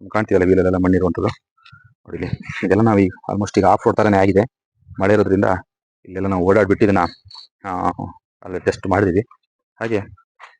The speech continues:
ಆ, ಆಸಕ್ತಿ ಇರುವಂಥ ರೈತರು ಯಾರೇ ಇರ್ಬೋದು, ಅದನ್ನ, ಆ, ಸ್ಕ್ರೀನ್ ಮೇಲೆ ಇರೋ ನಂಬರು, ಹಾಗೆ ಈ ಬಾಡಿ ಮೇಲೆ ಇರೋ ನಂಬರ್ಗೆ ಕರೆ ಮಾಡಿ ಬುಕ್ ಮಾಡ್ಬೋದು.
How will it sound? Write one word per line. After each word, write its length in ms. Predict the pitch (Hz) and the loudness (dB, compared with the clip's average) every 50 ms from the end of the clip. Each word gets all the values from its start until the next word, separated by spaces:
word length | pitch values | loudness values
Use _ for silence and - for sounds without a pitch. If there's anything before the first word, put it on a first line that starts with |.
| _ _ | _ _
ಆ, 380 | - 113 107 101 98 95 101 107 | -8 -4 -2 0 0 0 0 0
ಆಸಕ್ತಿ 300 | 113 - 127 - - 123 | 0 0 0 0 2 2
ಇರುವಂಥ 260 | 117 117 110 104 - | 4 4 2 2 2
ರೈತರು 520 | 98 101 104 104 - 107 - - - - - | 2 2 2 2 2 0 -2 -2 -6 -4 -2
ಯಾರೇ 180 | 101 104 - 113 | 0 2 2 2
ಇರ್ಬೋದು, 260 | 107 95 92 90 101 - - _ _ _ _ _ _ _ _ _ _ _ - 107 | 2 2 2 0 0 -2 -6 _ _ _ _ _ _ _ _ _ _ _ -6 -4
ಅದನ್ನ, 160 | 104 110 101 - - - - - - - - - - - - - - _ _ - | -2 0 2 2 2 4 2 2 0 -2 -4 -8 -10 -12 -14 -18 -20 _ _ -14
ಆ, 320 | 107 101 95 92 90 92 92 - - - - - - - _ _ _ _ _ _ _ _ _ _ _ _ _ _ _ _ _ | -12 -8 -6 -4 -4 -4 -4 -6 -10 -18 -18 -20 -20 -20 _ _ _ _ _ _ _ _ _ _ _ _ _ _ _ _ _
ಸ್ಕ್ರೀನ್ 260 | _ - - 117 117 | _ -6 -2 0 2
ಮೇಲೆ 140 | 113 104 95 | 2 2 2
ಇರೋ 100 | 98 95 | 2 0
ನಂಬರು, 200 | 92 92 92 90 - - - - _ _ _ - | 2 2 2 0 -2 -4 -8 -20 _ _ _ -8
ಹಾಗೆ 260 | 110 110 104 92 - _ - _ _ _ _ _ _ _ - | -4 -4 -4 -4 -4 _ -20 _ _ _ _ _ _ _ -12
ಈ 120 | 101 98 | -10 -6
ಬಾಡಿ 240 | 92 98 104 117 117 | -2 0 2 2 4
ಮೇಲೆ 140 | 110 98 98 | 4 4 2
ಇರೋ 60 | 95 | 2
ನಂಬರ್ಗೆ 340 | 92 90 90 92 98 107 98 90 - _ _ _ | 2 0 -2 0 0 0 -2 -2 -6 _ _ _
ಕರೆ 120 | - 104 107 | -8 -6 -4
ಮಾಡಿ 180 | 101 95 92 | -4 -4 -4
ಬುಕ್ 180 | 87 90 - - | -6 -6 -4 -4
ಮಾಡ್ಬೋದು. 340 | 95 87 87 90 101 - | -4 -2 -2 -4 -6 -8